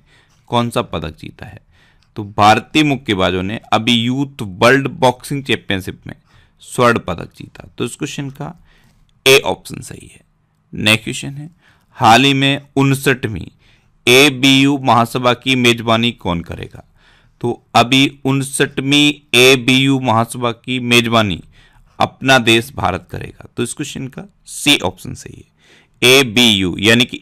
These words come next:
एशिया पैसिफिक ब्रॉडकास्टिंग यूनियन, इसकी मेजबानी अपना देश भारत करेगा।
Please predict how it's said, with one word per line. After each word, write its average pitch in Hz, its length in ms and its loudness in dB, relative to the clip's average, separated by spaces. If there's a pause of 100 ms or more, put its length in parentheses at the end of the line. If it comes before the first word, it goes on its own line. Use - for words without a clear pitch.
एशिया 135 520 2
पैसिफिक 127 840 -2
ब्रॉडकास्टिंग 123 920 0
यूनियन, 92 440 -4 (560)
इसकी 139 400 -2
मेजबानी 123 600 0 (120)
अपना 123 260 0
देश 107 340 0
भारत 101 300 -10
करेगा। - 400 -20